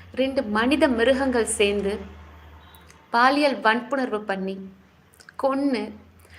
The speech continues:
கால்வாயில அந்த குழந்தையோட கையை காலெல்லாம் அடிச்சு,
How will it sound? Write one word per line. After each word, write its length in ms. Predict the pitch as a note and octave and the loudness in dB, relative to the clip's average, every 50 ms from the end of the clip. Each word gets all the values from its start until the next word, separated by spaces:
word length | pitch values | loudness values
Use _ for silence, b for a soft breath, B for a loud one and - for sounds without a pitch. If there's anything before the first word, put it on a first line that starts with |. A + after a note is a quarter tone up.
| B B B B B - - - | B B B B B -12 -4 0
கால்வாயில 600 | B3 C4 C#4+ D#4 D4+ D4+ C#4+ C#4+ C4+ C4 C4 - | 2 4 4 4 4 2 2 2 2 0 -2 -2
அந்த 200 | - A3+ G#3 G3+ G#3 | -6 -6 -6 -4 -2
குழந்தையோட 340 | A3+ A3+ A#3+ B3+ C4+ B3+ B3+ | -2 -2 -2 0 -2 -2 -2
கையை 220 | - A#3 A#3 B3 B3 | -2 0 0 0 0
காலெல்லாம் 360 | - A#3+ A#3+ B3 A#3+ G#3+ G3 | 2 0 2 2 2 0 0
அடிச்சு, 380 | F#3+ G3 A#3 - - G#3 - | -2 -6 -8 -6 -6 -8 -6